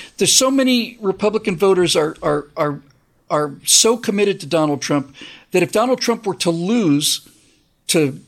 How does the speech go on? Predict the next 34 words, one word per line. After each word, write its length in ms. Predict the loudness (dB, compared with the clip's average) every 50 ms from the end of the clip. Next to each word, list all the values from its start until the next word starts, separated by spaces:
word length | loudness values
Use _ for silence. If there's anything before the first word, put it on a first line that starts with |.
| _ -2
Ron 260 | 0 0 0 0 0
DeSantis 520 | -2 -2 0 0 0 -2 -2 -4 -4 -4
or 60 | -2
something, 560 | -2 -2 -2 -2 -4 -4 -6 -6 -6 -8 -12 _ _ _ _ _ _ _ _ _ -20 -20 -20 -20 -18 -14
th-, 180 | -14 -14 -10 -4
th-, 160 | -4 -4 -4 -4 -6 -4
then 140 | -2 -2
it, 160 | -2 -4 -6 -6
I 100 | -4 -4
think 240 | -4 -4 -4 -2 -2
it's 140 | -2 0 0
over, 320 | 0 0 -2 -8 -14 -20 _ -20 -20 _ _
right? 160 | -4 -2 -2
I 40 | 0 0
mean, 120 | -2 0
he, 100 | -2 -2
he, 180 | -4 -4 -6 -6 -6 -8 -16 -16 -14 -6
he's 140 | -4 -4 0
got 160 | 0 0 0
a 40 | 0
voting 380 | -2 0 2 2 2 2 0 -2
bloc 340 | 0 0 0 0 0 0 -2
that 120 | -2 0
is 200 | 0 0 0 -2
pretty 400 | -4 -8 _ -8 -2 0 2 2
much 440 | 2 2 0 0 -2 -4 -6 -6 -8 -18 _ _ -20 -20 _ _ _ _ _ _ _ _ _ _ _ _ _ _ _ _ _ _ _ _ _ _ -10
rock 440 | -6 -2 0 2 2 0 0 0 0
solid 480 | 2 2 2 0 0 -2 -2 -4 -2
that 180 | -4 -4 -4 -2
belongs 380 | -2 0 0 0 0 0 -2
to 100 | 0 0
him. 240 | 0 0 0 -2 -8 -16 -20 -20 -20 -20 -20 -20 -20 -20 -20 _ _ _
Uh, 280 | 0 2 2 2 2 -2 -6 -16 _ _ _ _ _ -14 -6 -2
so, 460 | 2 2 2 2 2 0 -2 -4